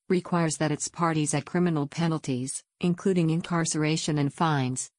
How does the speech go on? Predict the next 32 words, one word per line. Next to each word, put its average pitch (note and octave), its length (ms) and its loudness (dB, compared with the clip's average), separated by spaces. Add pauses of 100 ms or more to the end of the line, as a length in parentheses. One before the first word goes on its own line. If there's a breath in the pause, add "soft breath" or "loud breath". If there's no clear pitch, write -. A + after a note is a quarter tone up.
for F3 120 0
copyright F3 640 0
and D3 120 2
trademark E3+ 540 0
infringement, D#3 720 0 (180)
and F3 140 2
obligates D#3 500 0
the D#3+ 100 0
parties D#3 420 0
to - 180 -4
actively D#3+ 460 -2
police E3+ 460 0
for D3 180 -2
infringement. C#3+ 720 0 (400)
There G3+ 160 2
are F#3 80 4
limitations F#3 720 2
and C#3+ 100 2
exceptions D3 640 -2
to D#3+ 80 -2
copyright, C#3 720 -2 (200)
allowing D#3+ 440 2
limited E3 380 2
use E3+ 280 0
of D3 120 -4
copyrighted D3+ 640 0
works, C#3 480 -4 (180)
which F3+ 240 0
does E3+ 200 2
not D#3+ 240 2
constitute D#3+ 580 0
infringement. C3+ 720 0